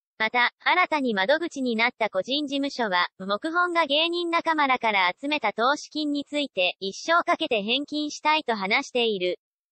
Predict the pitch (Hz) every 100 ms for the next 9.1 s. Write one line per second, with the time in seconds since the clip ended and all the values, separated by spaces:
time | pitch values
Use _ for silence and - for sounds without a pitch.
0 | _ _ - 226 330 349 320 247 220 269
1 | 285 285 277 - 254 247 240 220 - -
2 | 202 - - 277 269 - 220 - _ -
3 | 214 277 349 349 349 359 320 277 - 226
4 | 214 190 185 269 302 311 320 - - 302
5 | 311 311 285 302 302 - 311 302 302 320
6 | 302 - 208 180 175 _ - - 302 359
7 | 339 339 349 277 208 262 311 330 330 -
8 | 311 311 277 202 254 285 277 220 190 190
9 | 185